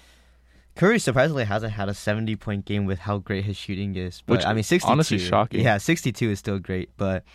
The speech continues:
Speaker 1: I was actually debating between two players. One of them, Luka Doncic, he did have that sixty point triple-double. And, I mean, he's basically unstoppable on offense. He could drive to the paint, back you down, shoot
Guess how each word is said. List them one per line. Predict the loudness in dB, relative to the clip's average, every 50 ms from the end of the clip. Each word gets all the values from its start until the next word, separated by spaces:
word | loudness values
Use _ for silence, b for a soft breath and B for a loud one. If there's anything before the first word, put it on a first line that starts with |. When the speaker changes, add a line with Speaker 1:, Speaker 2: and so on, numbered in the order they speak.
| b b b b _ _ 0 2
Speaker 1:
I |
was | 2 4 4
actually | 2 0 0 0
debating | 0 0 2 2 2 2 0 -2 -2 -4
between | -8 -8 -6 -4 -2 -2 -2
two | -2 -4 -6 -6
players. | -4 -4 -4 -4 -4 -4 -6 -8 -12 -18 -10 -4
One | -2 0 2
of | 2 4
them, | 4 2 2 2
Luka | 0 -2 0 0 -2
Doncic, | -2 -2 -2 -4 -4 -4 -4 -4 -4 -6 -8 -6
he | -4 -4 -2
did | -2 -2 -2 0
have | -2 -2 -4
that | -4 -6
sixty | -6 -8 -10 -10 -12 -10
point | -8 -8 -8 -8
triple-double. | -8 -8 -8 -6 -6 -6 -6 -6 -6 -6 -8 -8 -8
And, | -6 -6 -6 -6 -6 b b b b b b b b
I | -2
mean, | 0 0 0 0 -4 -8 -8
he's | -4 -2 -2 -2 0
basically | 2 0 2 2 2 2 2
unstoppable | 2 2 2 2 2 2 2 0 -2 -2 -6 _ -8 -4
on | -2 -2 0 0 -2 -2
offense. | -2 -2 -2 -2 -2 -2 -4 -4
He | -4 -4
could | -4 -4
drive | -2 0 -2 0 -2
to | -4
the | -8 -8
paint, | -6 -4 -2 0 0 0 0 -2
back | -2 -4 -4 -4
you | -8
down, | -8 -6 -4 -4 -4
shoot | -6 -6 -8 -8